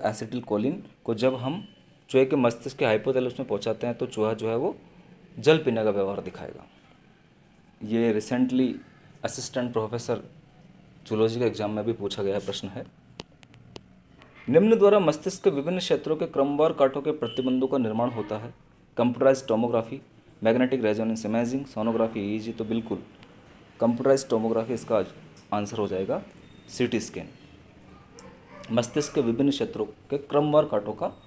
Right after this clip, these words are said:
प्रतिबिंब बनाती है। मधुमक्खी के रानी प्रभेद की विशिष्ट ग्रंथियां द्वारा स्रावित हार्मोन अल्फा कीटोडेकानोइक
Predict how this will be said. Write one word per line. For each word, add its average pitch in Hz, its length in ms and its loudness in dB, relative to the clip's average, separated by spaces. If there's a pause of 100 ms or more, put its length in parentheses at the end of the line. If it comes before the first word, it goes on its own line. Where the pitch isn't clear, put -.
(360)
प्रतिबिंब 117 380 2
बनाती 90 320 -8
है। - 100 -14 (1300)
मधुमक्खी 202 480 4
के 220 140 6
रानी 151 260 6 (580)
प्रभेद 160 460 4
की 170 80 0
विशिष्ट 139 440 -2
ग्रंथियां 135 420 0
द्वारा 147 200 2
स्रावित 139 440 4
हार्मोन 127 320 2 (100)
अल्फा 139 320 4
कीटोडेकानोइक 131 920 2